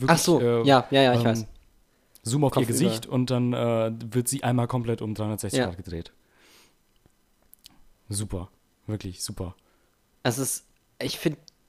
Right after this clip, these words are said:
Speaker 2: die, die visuelle Darstellung so unfassbar. Es ist so gut, es ist einfach komplett stimmig. Es passt so perfekt auf den Song.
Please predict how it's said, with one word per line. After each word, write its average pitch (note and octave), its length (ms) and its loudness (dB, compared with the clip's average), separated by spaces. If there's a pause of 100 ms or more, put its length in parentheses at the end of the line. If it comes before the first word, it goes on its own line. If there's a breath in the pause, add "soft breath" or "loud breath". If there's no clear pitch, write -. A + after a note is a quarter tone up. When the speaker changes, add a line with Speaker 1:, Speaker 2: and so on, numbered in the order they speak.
(800)
Speaker 2:
die, B2+ 300 2
die A#2+ 480 0
visuelle C3 520 2
Darstellung A#2+ 540 2
so A#2+ 200 -2 (140)
unfassbar. B2+ 840 0
Es - 140 -10
ist - 240 -8
so A#2+ 540 2
gut, C3 300 -2
es - 160 -8
ist - 80 -8
einfach - 320 -8
komplett D3 500 2
stimmig. C#3+ 540 0 (320 loud breath)
Es B2 120 -8
passt - 380 -2
so C3 280 0
perfekt C#3+ 500 -2
auf C3 160 -4
den B2 160 -4
Song. C3 400 -2